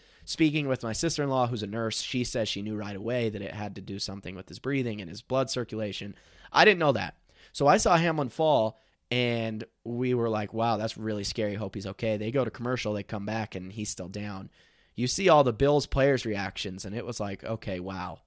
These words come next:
Like, something really, really bad is gonna happen, or happened, and is currently happening. Absolutely terrible. They end up canceling the game. I think everybody was just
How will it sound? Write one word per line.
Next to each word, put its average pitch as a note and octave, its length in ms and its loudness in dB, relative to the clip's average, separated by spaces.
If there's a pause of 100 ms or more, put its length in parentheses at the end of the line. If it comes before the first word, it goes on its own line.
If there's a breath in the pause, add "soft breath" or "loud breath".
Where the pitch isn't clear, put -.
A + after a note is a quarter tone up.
Like, G2+ 200 -10
something G#2+ 560 -4
really, G#2+ 340 -4
really F#2+ 300 -8
bad E2+ 280 -10
is E2 120 -16
gonna - 180 -14
happen, - 400 -16 (540 soft breath)
or G#2+ 260 0
happened, F#2 640 -6
and G2+ 160 -8
is - 220 -8
currently G2 340 -8
happening. - 460 -12 (1120)
Absolutely E3+ 440 8
terrible. A2+ 680 0 (340)
They C#3+ 140 6
end D#3+ 100 6
up C#3+ 120 4
canceling C#3 460 0
the A#2 80 -2
game. G#2+ 480 -4
I A#2 100 -2
think D3 280 -4 (120)
everybody B2 880 0
was A#2 220 -4
just - 400 -4